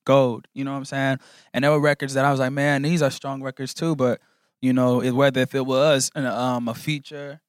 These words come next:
from an artist or whether if it was another interpolation as far as sample-wise, I was like, "Man, we might as well just not go through all that B S with the album and just give it to the people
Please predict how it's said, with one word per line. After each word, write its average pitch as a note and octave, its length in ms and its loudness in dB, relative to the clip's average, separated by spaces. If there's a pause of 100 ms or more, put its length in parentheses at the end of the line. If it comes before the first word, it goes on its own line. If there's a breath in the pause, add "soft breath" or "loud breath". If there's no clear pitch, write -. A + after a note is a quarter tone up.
(160)
from C3+ 160 -10
an C3 60 -4
artist C#3 360 2
or C3 60 2
whether C3 280 2
if - 140 -6
it C3 80 0
was B2+ 340 -4 (340)
another C3 340 -2
interpolation C#3 880 -4
as C3 120 -10
far C3 280 2
as C3+ 100 0
sample-wise, B2+ 560 0
I - 20 0
was C#3 100 -2
like, C3 120 -2
"Man, C3+ 140 -6
we E3 60 -6
might C3+ 160 -4
as B2 120 -6
well B2+ 120 -2
just B2 280 -8 (320)
not C#3+ 260 4 (220)
go C3+ 160 -4
through C#3 180 -10
all C3+ 220 0
that C3+ 280 -2
B C3+ 180 -6
S C3 180 -6
with B2+ 120 -16
the - 100 -12
album C3 400 -2
and A#2+ 100 -8
just B2 240 -8
give C#3 220 -4
it C3+ 100 -6
to C#3 100 -12
the B2 80 -14
people B2 460 -12